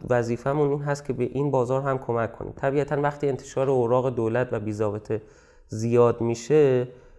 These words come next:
نرخ بهره میره بالا و هزینهٔ تامین مالی برای شرکت‌ها نمیصرفه و اونها هم از چرخهٔ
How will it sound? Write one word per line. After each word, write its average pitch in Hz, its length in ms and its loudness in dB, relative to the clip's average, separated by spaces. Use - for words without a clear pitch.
نرخ 123 420 2
بهره 123 360 0
میره 139 220 2
بالا 127 400 4
و 131 100 -2
هزینهٔ 131 720 0
تامین 113 320 -2
مالی 107 220 -2
برای 123 160 0
شرکت‌ها 110 480 -4
نمیصرفه 143 840 0
و 135 200 -2
اونها 127 340 0
هم 143 200 0
از 117 200 -6
چرخهٔ 131 840 0